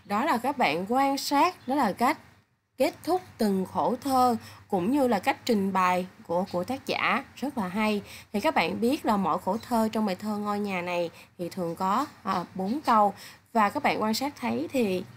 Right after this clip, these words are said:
ví dụ như ở khổ thơ đầu tiên, "Em yêu nhà em, hàng xoan trước ngõ, hoa sao xuyến nở, như mây từng chùm." Các bạn thấy là kết thúc khổ thơ thứ nhất thì tác giả sử dụng dấu chấm.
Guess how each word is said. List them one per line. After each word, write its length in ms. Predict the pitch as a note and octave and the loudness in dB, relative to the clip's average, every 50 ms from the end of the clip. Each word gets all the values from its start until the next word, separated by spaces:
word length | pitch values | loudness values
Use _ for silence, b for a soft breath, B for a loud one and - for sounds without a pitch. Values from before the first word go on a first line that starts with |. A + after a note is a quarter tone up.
| - - - | -14 -6 -2
ví 140 | C#4 E4 | 0 2
dụ 140 | D4+ B3+ - | 2 2 2
như 200 | - G3 A3 A3 | 2 0 0 0
ở 140 | - C3+ F#3+ | 0 0 -2
khổ 200 | A3 - F3+ G3+ - | -4 -4 -8 -10 -8
thơ 200 | - A3+ A3 A3 | -4 -4 -2 -2
đầu 140 | G#3 F#3 F3 | -2 -2 -4
tiên, 360 | - - A#3 A3 A3 G#3+ G#3+ B B B B B B | -2 0 2 2 2 2 0 B B B B B B
"Em 260 | - C#4 C#4+ C#4+ C#4+ - | 0 2 2 2 2 0
yêu 260 | - C4+ C4+ C4+ C4+ | 0 0 2 2 2
nhà 380 | B3+ A#3 A3 G#3 G3+ F#3+ F#3 - | 2 2 2 2 0 0 -2 -4
em, 380 | - - B3+ B3+ B3+ B3+ B3+ A#3+ B B B B | -2 0 2 2 2 0 -2 -4 B B B B
hàng 260 | - A3+ A3 G3+ F#3 F3+ | -6 -4 -2 -2 0 -2
xoan 400 | - - C4 B3 A#3+ B3 B3 A#3 | -2 0 0 2 2 2 0 0
trước 300 | - C#4+ F4+ G#4+ - B3+ | -2 -4 -4 -2 0 0
ngõ, 340 | A#3 A3+ - - C4 E4 F#4 B B B B B _ | 2 2 2 0 -2 -2 -4 B B B B B _
hoa 180 | - B3 A#3+ A#3+ | 0 0 0 0
sao 400 | A#3 - - B3 A#3 A3+ A#3 A#3 | 0 -2 -2 0 0 2 0 0
xuyến 380 | A3+ - A#3+ A#3 B3 D4 E4+ | 0 0 2 2 2 2 2
nở, 320 | D4 G#3+ E3+ - F3 G3+ A#3+ B B B B _ | 0 0 0 0 0 -2 -2 B B B B _
như 220 | A#3+ A#3+ A#3+ A#3 | 0 2 2 4
mây 320 | A#3 A3+ A3+ A3 G#3+ G#3+ G#3+ - | 4 4 4 2 2 0 -2 -2
từng 200 | G3+ F3+ F3 E3+ | -4 -4 -4 -4
chùm." 280 | - G3+ F#3+ F3+ E3+ D3+ B B B B B _ | -2 -2 -2 0 -2 -4 B B B B B _
Các 100 | - F4+ | -2 0
bạn 200 | D4+ A#3 F3+ F3 | 2 2 2 2
thấy 260 | F#3 G3 F#3+ F#3+ G#3 C4+ | 0 -2 -2 0 0 2
là 200 | D#4 C#4 G3+ E3 | 2 2 0 0
kết 220 | - - C4 - - - - - | 0 -2 -4 -4 -4 -8 -10 -2
thúc 180 | E4 G4+ G4+ - - - - | -2 0 0 -2 -6 -14 -12
khổ 140 | - E3+ E3 G3+ | -10 -10 -10 -6
thơ 200 | - B3+ A#3 G#3+ | -2 0 0 2
thứ 100 | G#3+ A#3 | 2 2
nhất 280 | C4+ C4+ C#4 E4+ A4+ - - - - - - | 2 4 4 4 2 0 -4 -12 -18 -8 -4
thì 140 | G#3+ F3 | -2 -2
tác 160 | F#3+ A#3+ A#3 A3 | -2 -2 -2 -2
giả 220 | G3 D#3+ D#3+ F#3+ | -2 0 0 -2
sử 160 | G3 - A3+ | -2 -4 -4
dụng 260 | F#3 A3 - F3 D#3+ - - - | -4 -4 -4 -4 -6 -8 -12 -10
dấu 140 | G#3 G3 G3 A3 - | -8 -8 -8 -4 2
chấm. 280 | - A3 G3+ A#3 D#4 | 4 4 6 4 2